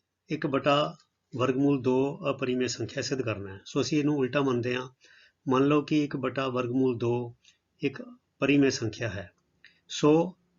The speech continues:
ਇੱਕ ਬਟਾ ਵਰਗਮੂਲ ਦੋ ਨੂੰ ਅਸੀਂ a ਬਟਾ b ਲਿਖ ਸਕਦੇ ਹਾਂ, ਕਿਉਂਕਿ ਸਾਰੀ ਪਰਿਮੇਯ ਸੰਖਿਆ ਦਾ ਮਿਆਰੀ ਰੂਪ ਇਹੀ ਹੁੰਦਾ ਹੈ, a ਬਟਾ b। ਪਰ ਸ਼ਰਤਾਂ ਕਿਹੜੀਆਂ ਨੇ? ਜਿੱਥੇ ਕਿ a ਅਤੇ b ਦੋ ਸਹਿ ਅਭਾਜ ਸੰਪੂਰਨ ਸੰਖਿਆਵਾਂ ਹਨ ਅਤੇ b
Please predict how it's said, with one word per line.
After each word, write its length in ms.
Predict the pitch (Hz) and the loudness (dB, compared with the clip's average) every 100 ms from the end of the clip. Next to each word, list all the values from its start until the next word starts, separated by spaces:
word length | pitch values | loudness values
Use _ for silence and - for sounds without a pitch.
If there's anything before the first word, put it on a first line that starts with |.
| - | -8
ਇੱਕ 180 | 156 156 | -6 -2
ਬਟਾ 260 | 131 135 | -2 0
ਵਰਗਮੂਲ 460 | 135 131 127 139 131 | 2 2 2 0 2
ਦੋ 220 | 120 123 | 0 0
ਨੂੰ 220 | 123 127 | 0 0
ਅਸੀਂ 500 | 123 - 135 156 131 | -2 -2 -4 0 0
a 40 | 123 | 0
ਬਟਾ 200 | 123 123 | -2 -4
b 80 | 113 | -4
ਲਿਖ 240 | 120 110 | -6 -4
ਸਕਦੇ 320 | - 107 110 | -6 -8 -8
ਹਾਂ, 120 | 120 | -8
ਕਿਉਂਕਿ 240 | 120 131 131 | -6 -6 -6
ਸਾਰੀ 340 | - 131 156 | -2 -2 0
ਪਰਿਮੇਯ 440 | 151 135 127 131 131 | -2 -4 -2 0 -2
ਸੰਖਿਆ 400 | - 117 - 127 | -2 -6 -4 -6
ਦਾ 100 | 127 | -4
ਮਿਆਰੀ 240 | 120 117 | -4 -2
ਰੂਪ 300 | 120 123 123 | -2 -4 -2
ਇਹੀ 240 | 135 117 127 | -2 0 -2
ਹੁੰਦਾ 200 | 101 107 | -4 -6
ਹੈ, 120 | 107 _ - - _ _ 131 | -14 _ -20 -20 _ _ 0
a 60 | 127 | 2
ਬਟਾ 160 | 123 127 | 0 -2
b। 300 | 117 127 147 - _ _ _ - | -2 -2 -4 -8 _ _ _ -4
ਪਰ 80 | |
ਸ਼ਰਤਾਂ 360 | 131 139 131 170 | 0 0 2 2
ਕਿਹੜੀਆਂ 300 | 156 151 151 | 4 4 4
ਨੇ? 200 | 151 165 - _ _ _ 123 | 2 0 -8 _ _ _ -2
ਜਿੱਥੇ 300 | 127 131 151 | 0 2 0
ਕਿ 480 | 165 165 139 135 151 | 0 0 0 2 2
a 60 | |
ਅਤੇ 160 | 143 147 | 0 -2
b 280 | 127 135 131 | -2 -4 -2
ਦੋ 240 | 127 135 | 0 0
ਸਹਿ 440 | 131 - 139 151 170 | -4 -4 -2 0 -2
ਅਭਾਜ 380 | - 127 113 | -4 -2 -2
ਸੰਪੂਰਨ 480 | 107 123 117 123 120 | -4 -6 -8 -4 -4
ਸੰਖਿਆਵਾਂ 600 | 127 143 127 143 156 131 | -2 -4 -4 -2 -2 0
ਹਨ 120 | 160 165 _ _ _ _ _ - | 0 -2 _ _ _ _ _ -10
ਅਤੇ 160 | 143 147 | -2 0
b 400 | 117 135 160 | 2 2 2